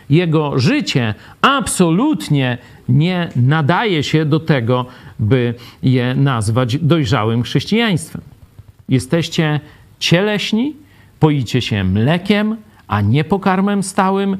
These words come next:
i wasze życie to kłótnia i zazdrość. Czym różnicie się od człowieka naturalnego, do, mówi w pewnym momencie, nie? Zobaczcie,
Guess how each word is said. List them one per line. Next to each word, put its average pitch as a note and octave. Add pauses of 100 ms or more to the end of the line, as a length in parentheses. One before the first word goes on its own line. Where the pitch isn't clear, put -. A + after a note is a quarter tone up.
(280)
i C3+ (200)
wasze C#3 (100)
życie G3
to G2+
kłótnia G3
i B2+
zazdrość. E3
Czym D#4
różnicie A3+
się G#3+
od G3
człowieka F3+
naturalnego, C3+
do, F2+ (220)
mówi E2+ (420)
w -
pewnym G#2+
momencie, G2+
nie? C#3+
Zobaczcie, A#2